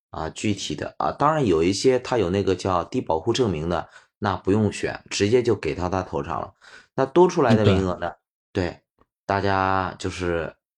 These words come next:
Speaker 1: 就是老师就会在上面说，啊，谁觉得家里比较困难的啊，啊，提出申请，这个校方呢，啊，会给一份助学金，啊，这个东西。
Speaker 2: 嗯。
Speaker 1: 然后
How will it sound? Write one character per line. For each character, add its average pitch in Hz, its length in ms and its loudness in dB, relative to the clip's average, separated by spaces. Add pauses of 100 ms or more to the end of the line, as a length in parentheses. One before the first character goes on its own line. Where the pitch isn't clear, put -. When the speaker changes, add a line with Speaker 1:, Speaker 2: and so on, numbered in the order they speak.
(200)
Speaker 1:
就 95 140 -4
是 82 380 -4
老 82 220 -4
师 98 200 -2
就 104 120 0
会 95 140 -2
在 98 160 -2
上 95 160 -4
面 78 140 -8
说， 87 320 -2 (320)
啊， 82 280 -2
谁 95 280 0
觉 92 180 -2
得 90 200 -2
家 95 200 -2
里 92 80 -2
比 - 120 -10
较 85 120 -2
困 98 180 -2
难 80 160 -4
的 82 80 -4
啊， 85 300 -2 (460)
啊， 80 180 -6
提 101 200 -2
出 117 140 2
申 131 160 0
请， 87 320 -4 (440)
这 85 180 -2
个 80 680 -2
校 92 220 -2
方 98 280 0
呢， 80 560 -2 (360)
啊， 78 400 -4
会 85 300 -2
给 78 220 -2
一 85 100 -2
份 85 600 -4 (200)
助 98 120 2
学 95 140 0
金， 120 320 -2 (520)
啊， 76 180 -6
这 95 160 -2
个 82 60 0
东 110 180 6
西。 78 320 -4
Speaker 2:
嗯。 - 60 -20 (380)
Speaker 1:
然 87 200 0
后 92 520 0